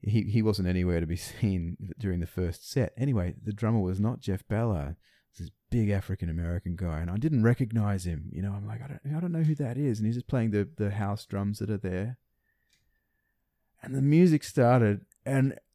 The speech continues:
man, I thought the drums were gonna end up against the back wall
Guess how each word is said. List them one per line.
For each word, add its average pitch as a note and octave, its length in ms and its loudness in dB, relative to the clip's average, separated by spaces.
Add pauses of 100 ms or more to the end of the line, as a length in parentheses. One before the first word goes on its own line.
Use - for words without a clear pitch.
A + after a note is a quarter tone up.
(160)
man, C#3+ 500 4
I E3 120 8
thought D#3+ 360 8 (100)
the B2+ 220 6
drums B2+ 560 6
were A#2 100 2
gonna A2+ 280 4 (160)
end B2+ 220 6
up A#2+ 160 4
against G#2+ 300 0
the - 80 -6
back G#2+ 300 2
wall A2+ 260 6